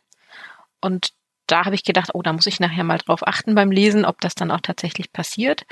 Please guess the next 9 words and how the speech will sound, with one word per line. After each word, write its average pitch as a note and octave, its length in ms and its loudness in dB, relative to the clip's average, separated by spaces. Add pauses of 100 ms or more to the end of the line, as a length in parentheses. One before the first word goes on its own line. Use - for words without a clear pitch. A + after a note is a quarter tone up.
(320)
Und F3 160 2
dann F3 220 4
eben F3+ 300 2
mit E3 180 -2
einem D#3 400 2
bestimmten, D3 840 -4
ähm, D3 440 -6 (120)
Vertrauensniveau C3 1120 -4 (360)
versehen. D#3+ 460 4